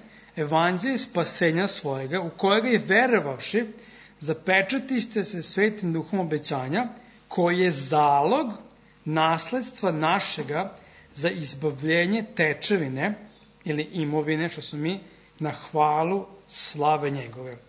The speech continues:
Znači, kad se počne da verujemo u Isusa, Bog je izlio svoj duh na nas i taj duh je, kaže, zalog. Znači, nešto što je unapred dato nama, što je garancija toga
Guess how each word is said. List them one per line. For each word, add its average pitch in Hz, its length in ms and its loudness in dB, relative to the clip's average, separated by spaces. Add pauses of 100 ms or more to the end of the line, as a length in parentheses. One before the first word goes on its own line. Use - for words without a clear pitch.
(600)
Znači, 165 220 -2
kad 175 160 -4
se - 80 -12
počne 247 420 -2
da 160 100 0
verujemo 160 640 4 (100)
u 165 80 -8
Isusa, 208 460 -2 (580)
Bog 180 220 0
je 175 60 0
izlio 170 240 0
svoj 170 260 -4
duh 165 280 -4
na 214 60 2
nas 214 440 -2 (380)
i 160 60 -10
taj 196 400 2
duh 220 300 0
je, - 100 -8
kaže, 190 260 0
zalog. 143 720 2 (480)
Znači, 160 220 -4
nešto 226 300 4
što - 180 -2
je 180 280 2 (280)
unapred 208 500 4
dato 151 560 4 (340)
nama, 165 520 2 (340)
što - 200 -4
je 175 40 4
garancija 165 640 4
toga 175 540 0